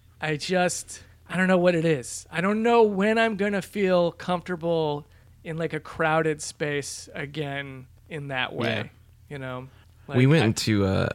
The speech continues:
Speaker 3: I just went into a photo store around the corner to buy some, some cheap cameras for a trip that we're going on. Um, and it was so weird. I walked in and there were, like, three employees. There was no customers in the store. They were all wearing masks. Like,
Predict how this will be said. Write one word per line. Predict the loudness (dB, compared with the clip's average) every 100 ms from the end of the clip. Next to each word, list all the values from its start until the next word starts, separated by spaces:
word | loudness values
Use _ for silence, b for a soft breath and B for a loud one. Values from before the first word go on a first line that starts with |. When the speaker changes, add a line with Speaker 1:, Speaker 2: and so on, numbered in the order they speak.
| 0
Speaker 3:
I | 2
just | 2
went | 4 4
into | 4 4
a | 4 4 2 0 -4 _
photo | 4 6 6
store | 2 0 2 2
around | 2 2
the | 0
corner | 0 2 2 2
to | 0
buy | -2 -2
some, | -2 -2 -2 -4 _ _ _ -6
some | -2
cheap | 0 -2
cameras | 0 2 4 2 0
for | -2
a | -2
trip | 2 0 0
that | -2
we're | 0
going | 0 0 2
on. | 2 2 0 b b b b
Um, | 2 4 4 4 2 -2 _ -20 _ 2
and | 4
it |
was | 6 4
so | 2 4 4
weird. | 6 4 4 4
I | 2
walked | 4 2 2 2
in | 4 4
and | 4
there | 4
were, |
like, | 2 0
three | -2 2 4
employees. | 4 4 4 4
There | 2
was | 4
no | 4
customers | 4 2 2 0 2
in | 2
the | 0
store. | 0 0 2 0 -4 b b -8 2
They | 4
were | 6 6
all | 6
wearing | 6 6
masks. | 6 4 2 -8 -14 _ _ -6
Like, | 0